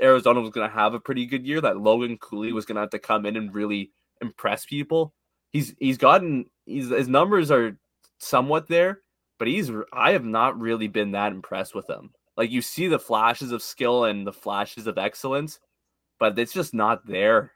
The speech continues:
Like, it, like, it's almost like a, a Zegras Light sort of situation, where, like, like, a couple of years, or last year, where it was just like, you could see the skill he has, but it's just not, it's not totally translating yet. And, and, and I mean,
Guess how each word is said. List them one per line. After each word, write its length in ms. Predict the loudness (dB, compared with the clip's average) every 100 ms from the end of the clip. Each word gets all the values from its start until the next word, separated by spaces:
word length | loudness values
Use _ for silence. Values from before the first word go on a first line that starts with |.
| _
Like, 160 | -4 -2
it, 160 | -2
like, 240 | -2 -4 _ _ _ _ _ _ -10
it's 240 | -6 2
almost 420 | 2 4 0 0
like 300 | 0 0 0
a, 200 | -6 -6 -10
a 100 | -12
Zegras 540 | -6 -6 -4 -4 -4
Light 400 | -6 -4 -6 -12
sort 280 | -14 -8 -8
of 60 | -8
situation, 840 | -12 -10 -8 -8 -8 -10 -14 -16 _ _ _ _ _ _ _ _
where, 280 | -4 2 4
like, 180 | 4 0
like, 240 | -4 -6
a 60 | -8
couple 260 | -6 -4 -2
of 60 |
years, 220 | -2 -2
or 180 | -4 -6 -4
last 380 | 0 0 -2 -4
year, 100 | -2
where 180 | 0 0
it 60 |
was 120 | -2
just 200 | -6 -4
like, 280 | 0 0 -2 _ _ _ _ _ _ _ _ _
you 120 | -6
could 140 | -6
see 180 | -6 -8
the 100 | -8
skill 320 | -10 -4 0
he 100 | 2
has, 240 | 2 0 -2
but 120 | -4
it's 160 | -6 -6
just 180 | -10 -2
not, 360 | 2 2 0 -8 _ _ _ _ _ _ _ _ _ _ -18
it's 180 | -4
not 280 | 2 2 2
totally 320 | -2 -2 -2
translating 800 | -2 -2 0 0 -2 -6 -6 -10
yet. 220 | -14 -18 -18 -6
And, 140 | -4
and, 160 | -2 -2
and 120 | -2
I 60 | 0
mean, 260 | 0 -4